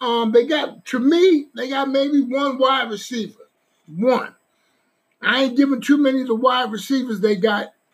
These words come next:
you know, A class. I think most of them B class type guys. Tight ends, you know, B class type guys. But they got one wide receiver, you know, he could get it done.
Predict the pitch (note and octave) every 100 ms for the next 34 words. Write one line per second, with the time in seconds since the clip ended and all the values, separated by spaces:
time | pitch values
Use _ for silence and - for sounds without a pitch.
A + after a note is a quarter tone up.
0 | _ - A3 G3+ F#3+ - - A#3+ B3 -
1 | C4 A#3 - - G3 A3 D4 A#3 A3 B3+
2 | B3 A#3+ A3 A3 - _ _ - B3 C4
3 | - B3+ A#3+ - - B3 A#3+ G#3 B3 A#3
4 | E3 - - - _ _ _ _ - B3
5 | C4 C4 C4+ F#3 - _ _ _ _ _
6 | _ _ _ F#3+ G#3+ F#3+ D3+ B3 A#3 -
7 | B3 A#3+ A3 - A#3 G#3+ F#3+ A#3 E3+ B2+
8 | - F3+ - _ F#3 C4 C4+ B3 B3+ D#4+
9 | D#4+ C#4 C4 A#3+ G3 - C#4 A3 F3+ E3
10 | _ _ _ _ _ _ _ _ _ -
11 | G3 A3 G#3+ G3+ G3+ _ _ _ _ _
12 | _ - A#3 C#4 A#3 F3+ A#3+ G3+ D#3+ A3+
13 | G#3 -